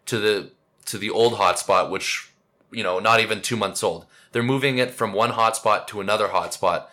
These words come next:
That's how bad it is. And when it comes to teams trying to play in Florida, you know, the Jays trying to relocate in Florida, if anything, I think the Florida team should be trying to relocate to get out of there.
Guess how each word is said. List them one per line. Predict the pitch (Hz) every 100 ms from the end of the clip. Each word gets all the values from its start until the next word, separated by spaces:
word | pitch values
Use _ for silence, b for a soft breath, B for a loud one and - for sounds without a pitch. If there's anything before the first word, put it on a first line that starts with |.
| b b b
That's | 120 131
how | 147
bad | 110 127
it | 127
is. | 78 85
And | 95 113
when | 127
it |
comes | 123 147 143
to | 143 131
teams | 123 - 127 123 113 - B B _
trying | - 123
to | 127
play | 127 117
in | 104
Florida, | - 110 120
you | 90 107
know, |
the | 98
Jays | 101 110 113
trying | 117 110
to |
relocate | 98 113 110 - 107
in | 95
Florida, | - 117 120 90 - B B
if | 113
anything, | 117 147 147 110 101
I | 117
think | 139 139
the | 123
Florida | - 120
team | 120 123
should | 113 110
be |
trying | 110 123
to | 107
relocate | 110 110 101 107
to | -
get | 101
out | 98 113
of | 143
there. | - - -